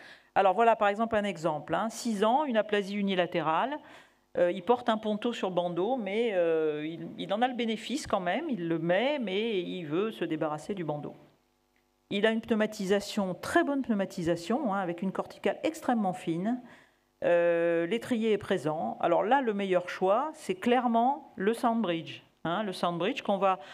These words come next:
positionner sur la courte apophyse de l'enclume. C'est une chirurgie qui est relativement rapide, un peu spécialisée quand même, parce qu'on n'a aucun repère, on a dans du malformatif, mais on n'est pas obligé d'aller s'enfoncer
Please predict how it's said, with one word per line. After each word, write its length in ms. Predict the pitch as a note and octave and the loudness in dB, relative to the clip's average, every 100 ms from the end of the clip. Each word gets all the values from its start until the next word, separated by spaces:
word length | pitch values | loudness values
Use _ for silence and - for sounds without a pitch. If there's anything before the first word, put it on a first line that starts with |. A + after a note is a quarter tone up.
| - _ | -20 _
positionner 840 | - G#3+ A3 - A3 G3+ G3+ G3+ F3+ | 0 0 0 -2 0 0 0 -2 -4
sur 220 | - F3+ | -2 0
la 100 | E3 | 0
courte 260 | - C#4+ A#3+ | -2 -2 -2
apophyse 420 | A3+ G3+ - F#3 | -2 -6 -6 -2
de 80 | E3+ | 0
l'enclume. 640 | E3 D3+ - F#3 D#4 B3+ | 0 -4 -4 -2 -2 -4
C'est 180 | - D#3+ | -4 -4
une 80 | |
chirurgie 400 | D#3+ E3 D#3 E3+ | -4 -4 -6 -6
qui 120 | G3+ E3+ | -4 -6
est 20 | |
relativement 800 | B2+ C#3 G3+ G3+ G3+ F#3 F3 F3+ | -4 0 2 2 -4 -6 -2 0
rapide, 480 | F3 E3+ F3+ C4 D4 | 0 -2 -4 -2 -2
un 100 | E3+ | -2
peu 140 | F3+ | -4
spécialisée 540 | F3+ F#3 - F3 E3 | -4 -8 -2 -2 0
quand 140 | F3 D#3+ | 0 0
même, 180 | G3 A3+ | -2 -4
parce 80 | |
qu'on 140 | - D#3+ | -6 -4
n'a 100 | D#3 | -4
aucun 240 | D#3 F#3+ | -4 -4
repère, 400 | E3 - F#3 G#3 | -4 -4 -4 -2
on 80 | E3 | -4
a 80 | D#3 | -6
dans 120 | D3+ | -6
du 120 | D3+ | -4
malformatif, 680 | D3+ D3+ D#3 D3 D3 A#3+ D#4 - - - | -6 -6 -8 -6 -6 -8 -8 -8 -14 -2
mais 60 | F3+ | -2
on 20 | |
n'est 100 | F3 | 2
pas 120 | G#3+ | 2
obligé 260 | A#3+ F#3 B3+ | 2 2 2
d'aller 220 | G3+ F3 | 2 2
s'enfoncer 720 | G3 F3 F3+ E3 - A#3 C#4 | 0 -2 0 -4 0 0 0